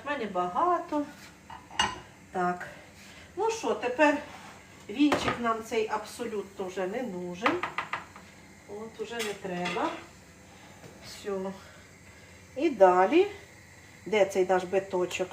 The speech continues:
потеряла? А далі дуже просто. Ось тако ви в кляр, ось тако в цибулевий кляр. І все. Тільки от,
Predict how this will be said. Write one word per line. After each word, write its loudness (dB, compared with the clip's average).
потеряла? 0
А 8
далі 12
дуже 8
просто. 0
Ось 6
тако 6
ви 4
в -6
кляр, 8
ось -6
тако -2
в -4
цибулевий 4
кляр. -2
І 6
все. 6
Тільки 6
от, 6